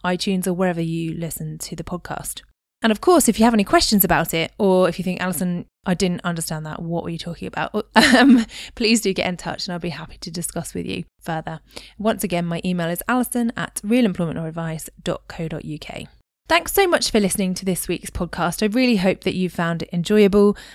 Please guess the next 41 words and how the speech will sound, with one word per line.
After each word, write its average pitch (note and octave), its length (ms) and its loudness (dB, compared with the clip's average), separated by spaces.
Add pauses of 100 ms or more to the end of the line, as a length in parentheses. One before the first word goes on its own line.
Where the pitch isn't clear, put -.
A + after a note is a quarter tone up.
(120)
and F3 400 0
you F#3+ 60 -2
found F3+ 240 0
the E3+ 60 -4
case E3+ 260 -6
as E3 80 -6
interesting D#3+ 500 -6
as D3+ 120 -10
I D#3 180 -6
did. - 300 -6 (260)
Just - 260 0
before A3 460 4
I F3+ 100 0
go, A3 380 2
I A#3 60 0
have B3+ 240 -4
a A3+ 40 -6
final G#3 360 2
note, F#3 440 0
and A#3+ 140 0
that E4+ 100 -2
is D4 100 -4
to C#4 60 -2
say A#3+ 280 2
we C4+ 180 0
are E4 80 -2
looking C4+ 280 0
to G#3+ 120 -4
recruit F#3+ 500 -6
a F3+ 160 -4
solicitor F3 680 -4 (580)
based F#3+ 340 0 (220)
in F#3+ 300 -4
Portsmouth F3+ 720 -4
or F#3 200 -2
in F3 120 -4
the F3+ 100 -4 (280)
the G3 60 -4
Hampshire - 500 -6
area, - 500 -8 (200)
preferably. F3+ 800 -2